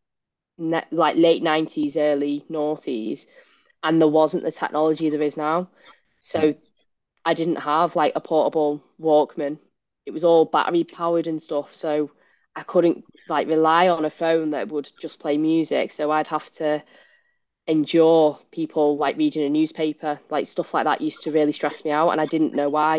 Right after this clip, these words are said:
Speaker 1: And my mum was like, "It's just hormones, it's just hormones."
Speaker 2: God, yeah. But
Speaker 1: So
Speaker 2: again, again, people didn't know about autism then,
Speaker 1: didn't know
Speaker 2: uh,
Speaker 1: about it as much, yeah. So it was just like, and then my brother found,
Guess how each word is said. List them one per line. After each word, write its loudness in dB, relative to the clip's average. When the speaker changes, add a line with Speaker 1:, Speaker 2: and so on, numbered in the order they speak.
Speaker 1:
And -8
my -4
mum -4
was -6
like, -4
"It's -8
just -14
hormones, 0
it's -14
just -16
hormones." -2
Speaker 2:
God, -8
yeah. -2
But 4
Speaker 1:
So 8
Speaker 2:
again, 6
again, -4
people -4
didn't -2
know 2
about 0
autism -4
then, 2
Speaker 1:
didn't -2
know 6
Speaker 2:
uh, 8
Speaker 1:
about 0
it -4
as -6
much, -4
yeah. 2
So 2
it 6
was -4
just -8
like, 0
and 2
then 0
my -6
brother 0
found, -6